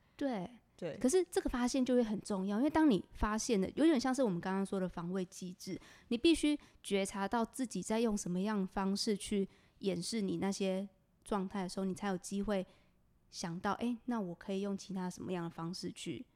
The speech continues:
Speaker 1: 面对这个问题跟困扰。”就是你必须觉察之后，你真正的问题才有机会被解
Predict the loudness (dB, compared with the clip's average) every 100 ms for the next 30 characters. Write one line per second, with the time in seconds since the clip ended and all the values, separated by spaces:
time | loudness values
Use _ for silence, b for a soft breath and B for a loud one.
0 | _ -4 -2 0 -2 -2 -6 -10 -8 -8
1 | -10 -14 -12 -12 -10 -10 -10 -12 -16 -6
2 | 0 2 2 0 -2 -2 -4 -4 -8 -14
3 | -10 -6 -2 -2 B B B B -4 -2
4 | 0 0 0 0 2 0 0 -4 -2 -2
5 | -4 -8 -6 -4 -2 -2 -2 -4 -6 -12